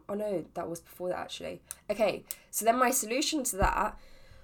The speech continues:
was to put a load of alarms on my phone. So I deleted every single alarm I had on my phone and I set alarms for five minutes to the hour. And for example, let's say I'm like, "Oh, I need to check my alarm at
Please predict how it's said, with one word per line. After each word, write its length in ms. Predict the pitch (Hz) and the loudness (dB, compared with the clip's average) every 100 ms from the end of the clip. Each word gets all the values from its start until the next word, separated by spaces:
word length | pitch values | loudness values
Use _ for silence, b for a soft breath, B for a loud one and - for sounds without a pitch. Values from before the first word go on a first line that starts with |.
| b b | b b
was 240 | 196 208 | 2 4
to 80 | 202 | 2
put 320 | 208 233 214 - | -2 8 8 8
a 80 | 190 | 10
load 200 | 190 196 | 10 8
of 120 | 185 | 4
alarms 340 | 185 175 170 | 6 6 6
on 80 | 170 | 2
my 140 | 165 | 2
phone. 440 | 175 - 156 170 185 | 2 2 2 0 -2
So 260 | - 190 175 | 2 6 8
I 100 | 180 | 8
deleted 440 | 180 170 175 - | 6 0 0 0
every 220 | 180 185 226 | 0 0 -2
single 260 | 196 185 | 0 4
alarm 240 | 170 160 143 | 6 4 2
I 60 | |
had 120 | 180 | -2
on 80 | 160 | -2
my 140 | 156 165 | -2 -4
phone 340 | - 160 160 | 0 0 0
and 140 | - 165 | -2 0
I 120 | 165 | 2
set 280 | - 170 - | 2 2 2
alarms 600 | 160 160 156 156 156 - | 2 2 2 0 -2 -4
for 160 | - 160 | -4 -10
five 480 | - 165 160 165 | 0 2 4 2
minutes 380 | 160 156 - - - | -2 -4 -4 -6 -6
to 60 | 156 | -4
the 140 | 156 | 0
hour. 440 | 160 156 160 160 160 _ _ _ | 2 2 2 0 -2 _ _ _
And 560 | 180 170 165 156 156 - - | 0 2 0 -2 -4 -8 -10
for 220 | - - | -18 -4
example, 720 | 160 143 151 147 147 156 151 - | -4 0 0 0 -2 -8 -8 -4
let's 260 | 160 - | -4 -2
say 240 | - - 147 | -2 0 -2
I'm 160 | 156 | -2
like, 220 | 160 156 - | -4 -4 -2
"Oh, 240 | 269 269 190 | 0 2 2
I 100 | 165 | 0
need 200 | 180 180 | -2 -4
to 80 | |
check 340 | - 208 196 - | -6 -6 -8 -6
my 240 | 185 175 | -4 -2
alarm 400 | - 165 175 165 | -2 -2 0 -2
at 160 | - | -4